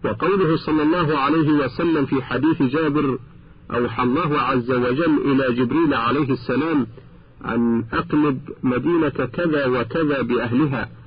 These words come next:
قال: "يا رب، إن فيهم فلانا لم يعصك طرفة عين". قال، فقال: "اقلبها أو اقلبها عليه وعليهم،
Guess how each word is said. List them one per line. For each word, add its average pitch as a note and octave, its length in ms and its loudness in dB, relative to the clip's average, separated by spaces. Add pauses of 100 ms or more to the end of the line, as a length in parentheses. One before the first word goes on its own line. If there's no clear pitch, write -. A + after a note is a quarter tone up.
(260)
قال: A#2+ 180 0
"يا A#2+ 200 0
رب، D3 260 0
إن C#3 380 2
فيهم C#3 340 0
فلانا C#3+ 760 0
لم B2+ 280 2
يعصك D#3 500 -2
طرفة C#3 640 -4
عين". B2+ 440 0 (520)
قال، C3+ 520 0 (560)
فقال: C#3+ 680 -2 (400)
"اقلبها D#3 840 -2 (380)
أو A2+ 140 -2
اقلبها D3 640 -2
عليه C#3+ 600 0
وعليهم، B2 840 2